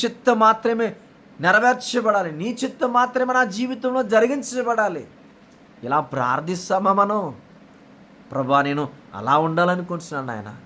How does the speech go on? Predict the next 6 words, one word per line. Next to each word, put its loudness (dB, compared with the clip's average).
ఇలా 2
ఉండాలనుకుంటున్నాను" 2
అంటాం. -8
ప్రభువు 0
కోరుకున్నట్టు -4
జీవించు. -10